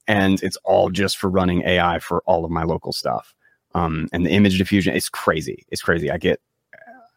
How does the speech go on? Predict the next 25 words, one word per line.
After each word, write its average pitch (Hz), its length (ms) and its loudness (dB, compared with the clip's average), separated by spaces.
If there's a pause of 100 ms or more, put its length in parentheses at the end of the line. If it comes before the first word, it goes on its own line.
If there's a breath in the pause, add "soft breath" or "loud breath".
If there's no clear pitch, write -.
(260)
I, 101 60 -4 (240)
it's - 280 -12
gonna 113 200 2
be, 92 280 -2 (220)
w-, 143 340 0
one 143 160 4
of 135 80 8
the 117 60 0
things 131 340 6
that 117 160 2
I 113 60 8
did 117 240 4
actually, 135 480 0
um, 98 320 -2
in 95 100 0
fact, 95 220 0
I'll 95 60 2
probably 107 260 0
do 104 80 2
an 90 60 2
episode 113 360 -2
on 120 120 0
this, 120 200 -4
on, 92 160 -2
like, 90 140 -6